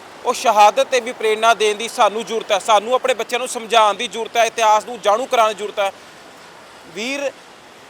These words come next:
ਮੇਰੇ ਕੋਲ ਖੜਾ, ਹੱਥਾਂ ਤਖਤੀ ਹੈ, ਤਖਤੀ ਦੇਖੋ, ਤਰਵਿੰਦਰ ਵੀਰ ਕੋਲ ਹੈ, ਹੱਥਾਂ ਤਖਤੀ ਹੈ। ਇੱਕ ਸਵਾਲ ਅਤੇ ਰੋਸ਼ ਹੈ, ਜੇਕਰ ਦੋ ਅਕਤੂਬਰ, ਪੰਦਰਾਂ ਅਗਸਤ, ਛੱਬੀ ਜਨਵਰੀ ਨੂੰ ਠੇਕੇ ਬੰਦ ਹੋ ਸਕਦੇ ਨੇ, ਫਿਰ ਸਾਹਿਬਜ਼ਾਦਿਆਂ ਦੇ ਸ਼ਹੀਦੀ ਦਿਹਾੜਿਆਂ 'ਚ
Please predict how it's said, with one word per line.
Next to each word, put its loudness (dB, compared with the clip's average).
ਮੇਰੇ -2
ਕੋਲ 0
ਖੜਾ, 4
ਹੱਥਾਂ 0
ਤਖਤੀ -6
ਹੈ, 4
ਤਖਤੀ -8
ਦੇਖੋ, -2
ਤਰਵਿੰਦਰ -6
ਵੀਰ -4
ਕੋਲ 0
ਹੈ, 2
ਹੱਥਾਂ -6
ਤਖਤੀ -8
ਹੈ। 0
ਇੱਕ -8
ਸਵਾਲ 4
ਅਤੇ 0
ਰੋਸ਼ -2
ਹੈ, -2
ਜੇਕਰ -2
ਦੋ 2
ਅਕਤੂਬਰ, -2
ਪੰਦਰਾਂ 0
ਅਗਸਤ, 0
ਛੱਬੀ -8
ਜਨਵਰੀ -4
ਨੂੰ -4
ਠੇਕੇ -4
ਬੰਦ 0
ਹੋ 0
ਸਕਦੇ -6
ਨੇ, -6
ਫਿਰ -4
ਸਾਹਿਬਜ਼ਾਦਿਆਂ -2
ਦੇ -2
ਸ਼ਹੀਦੀ -10
ਦਿਹਾੜਿਆਂ -2
'ਚ -8